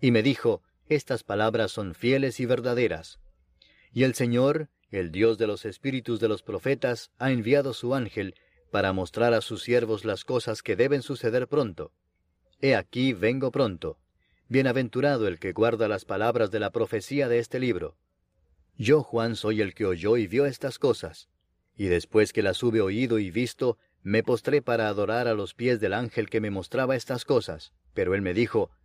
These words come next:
"Mira, no lo hagas, porque yo soy consiervo tuyo, de tus hermanos los profetas,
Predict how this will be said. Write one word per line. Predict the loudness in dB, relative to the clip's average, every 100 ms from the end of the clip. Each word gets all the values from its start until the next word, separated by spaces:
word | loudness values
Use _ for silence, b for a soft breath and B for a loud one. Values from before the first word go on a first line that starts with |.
| _ _
"Mira, | 0 2 2 -2
no | -2
lo | 0 0
hagas, | -2 -6 -10 -20 _ _ 0
porque | 0 0 -2
yo | 0 0
soy | 0 -4
consiervo | -4 -4 -2 0 -2
tuyo, | -4 -2 0 0 0 _ 0
de | 0
tus | 0 -2
hermanos | -2 -2 0 0 0
los | -2 -2
profetas, | -4 -2 0 0 -2 -4